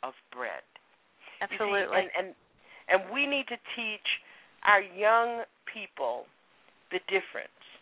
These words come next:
Speaker 2: Mm-hmm.
Speaker 1: Men need to be taught that the pow-, I mean, a person like the, like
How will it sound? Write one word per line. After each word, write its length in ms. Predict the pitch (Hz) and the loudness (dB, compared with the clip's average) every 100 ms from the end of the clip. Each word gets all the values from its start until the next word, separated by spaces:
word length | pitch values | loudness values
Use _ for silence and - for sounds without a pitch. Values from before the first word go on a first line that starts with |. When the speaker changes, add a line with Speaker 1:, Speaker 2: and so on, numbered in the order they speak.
| _ _ - - _ - | _ _ -20 -20 _ -12
Speaker 2:
Mm-hmm. 160 | 165 214 | -2 6
Speaker 1:
Men 260 | 247 254 254 208 220 | 6 6 4 -4 -8
need 240 | 220 - | -8 -8
to 80 | 208 - | -10 -10
be 160 | 190 - - 220 | -14 -14 -4 4
taught 400 | 185 151 104 - - _ _ _ _ _ - 185 | 6 6 2 -4 -20 _ _ _ _ _ 2 6
that 480 | 170 156 147 - - - _ - | 6 8 6 4 -8 -20 _ -8
the 80 | 165 - | -8 -6
pow-, 400 | - 254 233 220 - | -2 6 6 6 2
I 80 | 254 | -4
mean, 160 | 254 - - | -6 -2 0
a 80 | 302 | 2
person 400 | 320 330 311 254 | 0 -2 0 0
like 160 | 214 - _ 160 | 0 -4 _ -6
the, 160 | 143 _ - 185 | -6 _ -4 0
like 160 | 196 | 0